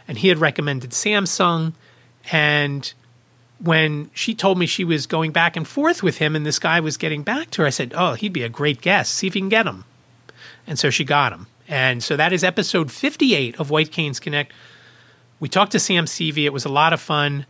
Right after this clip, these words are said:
And maybe I'll look into, <laughs> maybe I'll look into a Samsung T V too, one that is a little bit easier for me to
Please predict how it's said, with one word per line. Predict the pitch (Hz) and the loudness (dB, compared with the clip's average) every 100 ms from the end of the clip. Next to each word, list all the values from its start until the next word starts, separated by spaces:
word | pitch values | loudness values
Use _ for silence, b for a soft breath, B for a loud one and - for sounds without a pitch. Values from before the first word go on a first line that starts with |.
| b b b | b b b
And | - 135 131 131 131 - | -4 0 2 0 -2 -4
maybe | 139 139 | -2 0
I'll | 135 | 0
look | 127 131 | -2 -4
into, | 123 123 113 185 160 | -4 0 2 2 2
<laughs> | |
maybe | 180 180 165 | 0 2 2
I'll | 160 | 2
look | 139 | -2
into | 131 123 | -4 -4
a | 120 | -4
Samsung | - 120 107 123 101 | -2 -4 -4 -6 -8
T | - | -10
V | - 110 | -6 -6
too, | - - 247 208 185 170 B B B B B B B _ | -4 0 4 6 6 4 B B B B B B B _
one | 156 147 | 2 2
that | 139 131 127 | 4 2 0
is | - 131 | -6 -4
a | |
little | 131 143 | 0 0
bit | 127 | 0
easier | 123 120 120 | 0 0 0
for | 117 123 | -2 -4
me | 120 113 | -4 -4
to | - 127 120 117 | -4 -4 -4 -6